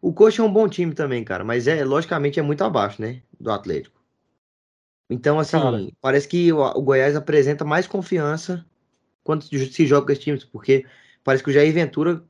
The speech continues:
Speaker 1: tem esse, é, gosta, né, desse tipo de jogo.
Speaker 2: Cara, mas o foda, o foda contra o Avaí, que o Avaí propôs o jogo, cara. O Avaí jogou em-, o jogo inteiro no nosso campo e a gente não tava conseguindo sair pra contra-atacar. Eu acho que o jogo contra o Avaí, cara, foi mais incompetência nossa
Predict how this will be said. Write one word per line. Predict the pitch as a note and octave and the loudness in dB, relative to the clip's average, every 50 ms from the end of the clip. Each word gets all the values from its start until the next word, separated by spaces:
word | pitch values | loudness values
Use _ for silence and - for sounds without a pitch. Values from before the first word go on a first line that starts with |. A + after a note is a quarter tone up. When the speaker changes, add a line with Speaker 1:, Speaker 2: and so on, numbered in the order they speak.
| _ _ | _ _
Speaker 1:
tem | - C#3+ E3 G3 | 0 2 4 4
esse, | G3 E3 - - D3 C3 A#2 G#2 F2 D2 - - _ _ _ _ _ _ _ _ _ _ _ _ _ _ _ _ - | 2 0 -2 -2 -2 -2 -2 -4 -6 -8 -12 -16 _ _ _ _ _ _ _ _ _ _ _ _ _ _ _ _ -18
é, | - - - | -10 -8 -2
gosta, | C3 B2+ D3+ F3+ F#3 - - A#2+ | 4 4 4 4 4 0 -4 -4
né, | A#2+ C3 C3 | -4 -2 -2
desse | A#2 A2 G#2 - | -2 -4 -6 -6
tipo | A#2 G2 | -12 -12
de | G2+ F#2+ | -10 -10
jogo. | F2+ F#2+ F#2 F2 E2+ _ _ _ - - - - B3 _ - | -8 -6 -6 -8 -8 _ _ _ -20 -20 -20 -20 -20 _ -4
Speaker 2:
Cara, | - E3+ F3 E3+ C#3 C3 | 2 4 4 4 4 2
mas | B2+ C#3 D3 D3+ C#3+ | 0 -2 -2 -2 -2
o | F3 G3 | -4 -6
foda, | F3+ - - - - D3 D3 D3+ C#3 A#2 A2+ - | -8 -10 -16 -8 0 2 4 4 4 2 -2 -8
o | - C3+ | -8 -12
foda | C3+ - - D#3 E3 E3+ | -10 -4 -2 0 0 0
contra | E3+ D#3+ D3+ D#3 | -2 -4 -4 -2
o | C#3+ | -2
Avaí, | B2+ B2+ B2 B2+ | 0 0 -2 -2
que | B2 | -2
o | - C3+ | -4 -4
Avaí | C3+ D#3 D#3 D#3 | -2 0 -2 -2
propôs | E3 D#3 - G#3 A#3 A#3 - G3 G3+ A3+ | -4 -4 -2 -2 -2 -2 0 0 0 0
o | A3+ A3+ | 0 -4
jogo, | F#3+ F#3 F3+ F3+ F3+ | -4 -4 -4 -6 -6
cara. | - D3+ B2+ A#2+ A#2 | -8 -10 -10 -10 -8
O | C#3 | -8
Avaí | C#3+ C#3+ F3+ F3+ F3+ F#3 | -6 -4 -4 -4 -4 -4
jogou | F3+ A3 A3 F3+ F3 G#3 B3 | -6 -8 -6 -6 -6 -6 -6
em-, | C#4 C4+ - | -8 -12 -12
o | F#3 F3 | -12 -6
jogo | - G#3 A#3 D4 F4 | -4 -4 -4 -4 -8
inteiro | C#4+ - - G3+ G3+ G3+ | -10 -6 -4 -4 -4 -2
no | G3+ | -4
nosso | G3 G3 G3 - - | -8 -8 -10 -10 -10
campo | - E3 E3 D#3+ E3 | -8 -8 -6 -4 -4
e | D#3+ | -6
a | |
gente | D#3+ E3+ E3+ | -6 -6 -10
não | - | -6
tava | - E3+ E3+ | -6 -6 -4
conseguindo | F3+ F3+ F3 F3 F#3 F3+ | -4 -6 -8 -8 -10 -8
sair | - - G#3+ G3 G3 | -4 -4 -4 -4 -4
pra | G3 G3 F#3 | -6 -8 -10
contra-atacar. | F#3+ F3+ F3+ F3+ F3 F#3 F3 E3 D#3+ B2+ | -8 -6 -6 -6 -4 -4 -6 -2 -2 -2
Eu | B2 C3+ D#3 | 0 0 -2
acho | F#3+ F#3 | -2 -4
que | - G3 | -6 -8
o | F3+ | -2
jogo | E3 A3 A#3 | -2 -2 -2
contra | C#4 A#3 A3+ | -2 -4 -2
o | G#3 | -2
Avaí, | F#3+ F3+ D#3 D#3+ F3 | 0 2 0 0 0
cara, | E3+ E3+ C3 A#2 - _ _ _ _ _ _ _ | -2 -4 -6 -6 -6 _ _ _ _ _ _ _
foi | - E3 D#3 | -6 -4 0
mais | D#3+ E3 F3 E3+ G3 G3 | 2 2 2 0 -2 -6
incompetência | G#3 A3 G#3+ - A#3 A#3 A#3 A#3+ G#3+ G3+ - F#3 F#3+ G#3+ G#3+ - A#3 | -6 -8 -4 -4 -4 -4 -2 -4 -4 -4 -4 -8 -8 -8 -10 -10 -10
nossa | F#3+ D3+ C3 C#3 D#3+ D#3+ - - G#2 | -6 -6 -6 -6 -6 -8 -10 -14 -14